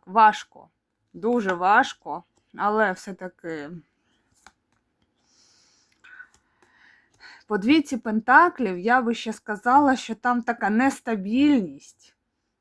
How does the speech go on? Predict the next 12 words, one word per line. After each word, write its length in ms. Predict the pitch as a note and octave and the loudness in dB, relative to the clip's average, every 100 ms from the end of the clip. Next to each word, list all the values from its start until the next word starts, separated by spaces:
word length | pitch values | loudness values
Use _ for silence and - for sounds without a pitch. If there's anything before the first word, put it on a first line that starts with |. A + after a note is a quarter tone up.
| - | -8
По 120 | A#3+ | -6
колу 480 | - C#4+ E4+ D4 G#3+ | -2 4 4 4 0
стабільна 600 | - G#3+ G3 D4 D4+ C4+ | -4 -8 2 4 6 6
нестабільність. 1160 | B3+ A3 - G#3+ A3 G#3 E3+ D#3 - - _ _ _ _ _ _ _ _ _ _ _ _ _ _ _ _ _ _ _ _ _ _ _ _ - | 2 0 -4 -2 0 -2 -4 -12 -20 -20 _ _ _ _ _ _ _ _ _ _ _ _ _ _ _ _ _ _ _ _ _ _ _ _ -2
Тобто 280 | B3 - | -2 2
ота 240 | A3 A3+ A#3+ | 2 4 2
ситуація, 460 | A#3 B3 A#3 A3+ | 2 0 0 0
яка 220 | G#3+ - A3 | -4 -2 -2
є, 220 | A#3+ D#4+ | 2 2
вона 260 | B3 A#3+ | 4 4
і 80 | B3+ | 2
буде. 460 | G#3+ A3 E3+ D#3+ | 2 -2 -2 -6